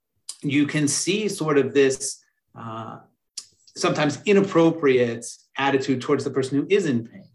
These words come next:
right? And you make these assumptions about what you think you would do if you felt that, but you really don't know, right?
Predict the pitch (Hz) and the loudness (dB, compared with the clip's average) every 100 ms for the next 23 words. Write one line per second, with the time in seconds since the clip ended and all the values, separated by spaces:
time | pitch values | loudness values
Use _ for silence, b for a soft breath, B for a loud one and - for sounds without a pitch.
0 | - 120 160 190 B B 139 151 160 180 | -14 -8 -6 -8 B B -4 0 2 2
1 | 175 160 139 139 - 208 190 131 120 127 | 2 -2 0 -2 0 0 0 -2 -2 -2
2 | 127 127 123 131 123 156 - 135 120 165 | -2 -2 0 -2 -2 -4 -4 -4 -4 -2
3 | 151 120 120 117 117 - 123 135 208 233 | 0 0 -2 -2 -8 -16 -18 -6 0 0
4 | - - - - - - 233 240 247 214 | 0 -4 -6 -6 -8 -2 0 2 4 4
5 | 165 139 139 190 117 - - 123 196 | 2 2 2 0 -2 -6 -6 -4 -4